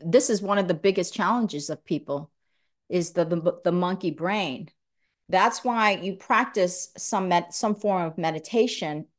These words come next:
every day, so that when we, when we practice meditation, and meditation doesn't mean you have to do this. It means that just being present in the moment, like going into nature,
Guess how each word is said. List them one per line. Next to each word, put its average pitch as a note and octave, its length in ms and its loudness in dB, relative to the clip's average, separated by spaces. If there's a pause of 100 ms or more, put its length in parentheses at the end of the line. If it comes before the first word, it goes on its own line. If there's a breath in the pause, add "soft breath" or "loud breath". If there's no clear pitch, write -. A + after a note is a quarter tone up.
(200)
every E3+ 260 0
day, E3 540 4 (540)
so G#3+ 160 0
that F#3 320 4 (680)
when G#3+ 280 0
we, C4+ 200 2
when A#3 240 -2
we C#4 120 -2
practice E4+ 460 -6
meditation, F#3+ 720 -2
and A3+ 140 0
meditation C#4 500 0
doesn't G3 300 -2
mean F#3 200 -4
you F3 80 -2
have F3+ 200 -4
to D#3+ 60 -10
do D3+ 180 -8
this. - 540 -2
It F#3 60 -2
means A#3 340 0
that F3+ 160 2
just - 260 -4
being F#3+ 160 2
present F3 380 2
in D3 80 -6
the D3 100 -6
moment, E3+ 380 -2 (840 soft breath)
like F3 240 4
going G#3+ 260 6
into G3+ 260 2
nature, E3+ 680 -2